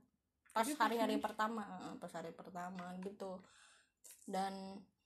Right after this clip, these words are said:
Speaker 1: biasanya kalau di kantor kan sebenarnya dapet jatahnya. Cuma gue males kan, gue nggak tahu tuh.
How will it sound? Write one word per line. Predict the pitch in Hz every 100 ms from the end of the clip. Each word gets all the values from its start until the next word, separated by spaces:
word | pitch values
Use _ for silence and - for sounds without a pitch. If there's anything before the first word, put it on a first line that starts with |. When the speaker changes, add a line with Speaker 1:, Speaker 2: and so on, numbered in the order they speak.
| _ _ _
Speaker 1:
biasanya | - 196 202 202 214 302
kalau | 302 254 233 233 220 214 214 214 214 214
di | 202
kantor | 202 202 214 262 269 247
kan | -
sebenarnya | 359 330 339 415 392 359
dapet | - 214 202 196 220 -
jatahnya. | 196 180 180 165 180 175 175 165 - _
Cuma | 220 277
gue | 330
males | 294 277 302
kan, | - 214
gue | 214 311
nggak | 294
tahu | 285 330
tuh. | 330 302